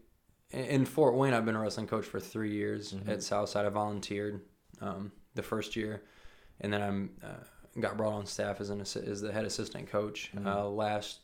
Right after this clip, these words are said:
Speaker 1: not, oh, two years ago. So second full season,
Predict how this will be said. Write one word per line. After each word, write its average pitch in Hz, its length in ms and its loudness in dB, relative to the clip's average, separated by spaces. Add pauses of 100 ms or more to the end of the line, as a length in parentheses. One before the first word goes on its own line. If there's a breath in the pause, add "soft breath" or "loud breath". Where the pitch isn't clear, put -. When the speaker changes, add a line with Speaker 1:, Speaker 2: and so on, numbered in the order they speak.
Speaker 1:
not, 107 340 -2 (960)
oh, 107 240 -6 (220)
two - 120 0
years 104 300 0
ago. 101 280 -6
So 107 280 -4 (160)
second 113 400 -2
full 107 220 -2
season, 107 480 -2